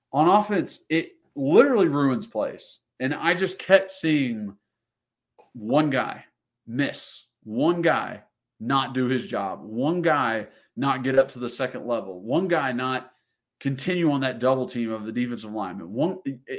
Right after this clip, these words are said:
it was just, uh, what can you say? What we, Dylan had a run down to the six-yard line. It gets called back for a holding on Jacob Warren.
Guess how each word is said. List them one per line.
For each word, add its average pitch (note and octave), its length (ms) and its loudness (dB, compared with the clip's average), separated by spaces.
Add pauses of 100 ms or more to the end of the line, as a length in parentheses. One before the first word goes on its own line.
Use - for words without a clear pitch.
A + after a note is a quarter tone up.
it D#3 40 -2
was D3 180 0
just, - 340 -2 (2000)
uh, D3+ 40 4
what F3 260 2
can F#3 100 -2
you F3+ 80 0
say? F3+ 400 2 (240)
What D3 420 4 (160)
we, D#3 200 4 (180)
Dylan F3+ 320 6
had F3+ 180 6
a D#3 120 6
run C3+ 520 4
down B2+ 200 2
to D3 60 -2
the C3+ 60 -2
six-yard D3+ 520 0
line. G#2 260 -2
It B2+ 60 -2
gets C3 180 -2
called C#3 260 0
back C#3 200 2
for C3 120 -2
a A#2+ 40 0
holding C#3 320 -2
on A2+ 100 -2
Jacob B2 260 -4
Warren. A#2 360 -6